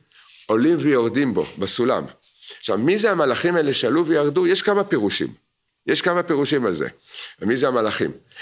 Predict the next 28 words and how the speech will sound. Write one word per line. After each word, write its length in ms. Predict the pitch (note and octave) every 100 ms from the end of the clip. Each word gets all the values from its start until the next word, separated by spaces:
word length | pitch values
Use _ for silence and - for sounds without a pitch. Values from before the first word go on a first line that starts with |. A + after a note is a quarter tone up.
| - -
מן 160 | D#3
הסתם, 280 | E3 - B3
זה 100 | E3
כולם 280 | E3 F#3 F3+
אמת. 360 | G3+ F#3 F#2+ - _ _ -
הוא 500 | G2 G#2 G#2 G#2+ A2
ראה 180 | C3+ D3
שם 200 | D#3+ D#3 D#3 D#3 D3+ -
הרבה 260 | D#3+ F3+
מלאכים. 360 | F#3+ A2 G2 D2 - - - - - -
אחד 260 | F#2+ D#3+ E3+
זה, 160 | D3+
אחד 180 | A2+ D3
הפירושים 500 | E3+ D#3+ C3+ - E3+
מעניין, 500 | C3+ A2+ E3+ D#3+ C3 D3 - - - -
שהמלאכים 1400 | - F#2+ F#2+ F#2 F#2 F2+ - _ - G#2 G#2 G#2+ F#3 F3+
היו 500 | B2 D#3+ E3+ C3 D#3+ -
המלאכים 640 | A2+ G#2+ G#2 - F3 D3+
שבאו 320 | C3+ G#2+ C3
עוד 180 | D3 C3
בתקופת 440 | A2+ - A2 C#3+
אברהם, 520 | C#3+ G#2+ F#2+ A#2 D3+ G3+ - - _ -
והם 140 | A2
קיבלו 340 | A2 B2 F3 E3+
עונש 320 | F3 F3 E3
עד 140 | D#3+
יעקב 300 | D#3 C3+ D3+ B2+
אבינו. 300 | A2 F2+